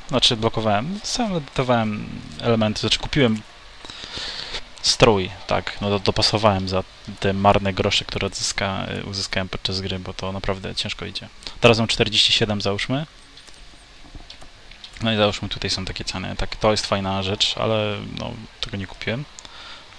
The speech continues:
E, dwieście dwadzieścia końców, taki kapelusz, na przykład tysiąc pięćset, już takie bardziej za-, zaje fajne rzeczy.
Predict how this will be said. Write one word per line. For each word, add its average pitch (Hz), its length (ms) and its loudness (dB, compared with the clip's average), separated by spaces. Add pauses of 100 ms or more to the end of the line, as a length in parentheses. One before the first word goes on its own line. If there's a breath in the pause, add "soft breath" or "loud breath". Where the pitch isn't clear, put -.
E, 113 680 -2 (380)
dwieście 113 320 4
dwadzieścia 107 420 0
końców, 104 420 -2
taki - 220 -6
kapelusz, 104 500 2
na 101 80 -4
przykład - 300 -6
tysiąc - 300 -2
pięćset, 95 460 0
już 98 120 -2
takie 101 240 -2
bardziej 95 520 -2 (380)
za-, 98 260 0
zaje 104 260 0
fajne 98 340 -2
rzeczy. 117 360 -4